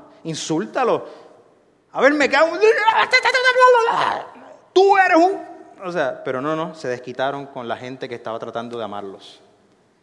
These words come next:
Y esto es, es,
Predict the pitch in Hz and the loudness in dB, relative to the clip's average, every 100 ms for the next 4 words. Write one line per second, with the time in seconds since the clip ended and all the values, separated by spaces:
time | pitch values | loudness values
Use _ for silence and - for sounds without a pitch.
0 | _ _ _ _ _ _ _ _ _ _ | _ _ _ _ _ _ _ _ _ _
1 | _ _ _ _ _ _ _ _ _ _ | _ _ _ _ _ _ _ _ _ _
2 | _ 139 - 196 165 143 - - 147 135 | _ -14 -6 -4 -4 -8 -12 -10 -8 -8
3 | - - 139 | -10 -6 -6